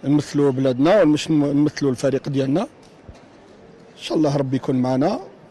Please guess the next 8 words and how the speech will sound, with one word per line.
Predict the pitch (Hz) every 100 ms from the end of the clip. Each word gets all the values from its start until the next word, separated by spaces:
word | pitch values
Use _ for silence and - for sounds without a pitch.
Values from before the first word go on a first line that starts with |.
| 359
آه، | 185 175 175 170 165 160 165
نعرفوا | 180 165 156 165
حسابياً | - 160 180 147 156 160 160 165 175 185
ما |
يتلعب | 190 175 165 160
حتى | - - 196
حاجه، | 139 120 135 - - - - - -
ولو | 151 175 196